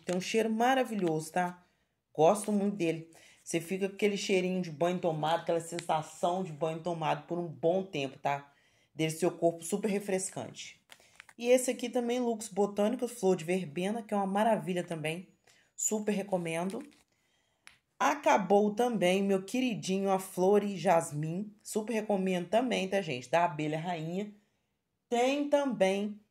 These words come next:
resenha dele no canal, dos dois, o de peônia e o de jasmim, tá? Mas o que eu mais gostei foi esse daqui. E o meu queridinho, que é essa embalagem incrível. Petit Atitude Bi, gente. Olha que embalagem fofinha.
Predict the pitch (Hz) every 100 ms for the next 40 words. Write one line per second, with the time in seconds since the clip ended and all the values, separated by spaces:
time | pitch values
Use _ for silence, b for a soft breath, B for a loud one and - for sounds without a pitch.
0 | _ 160 202 202 202 196 202 190 196 202
1 | 202 220 202 151 151 208 254 190 147 139
2 | 175 160 214 262 247 202 202 202 202 208
3 | 185 165 208 202 156 131 110 - 170 202
4 | 175 170 165 190 185 196 214 226 220 190
5 | 185 202 190 190 190 208 - - _ B
6 | B B B B B B 392 370 339 349
7 | 349 339 320 240 220 254 262 269 240 254
8 | 254 240 233 240 269 285 277 294 320 214
9 | 185 143 127 - _ _ _ _ _ _
10 | 262 269 262 - 320 - - 277 208 269
11 | 269 294 180 214 214 202 165 208 185 220
12 | 240 254 269 254 240 226 208 214 208 170
13 | 135 123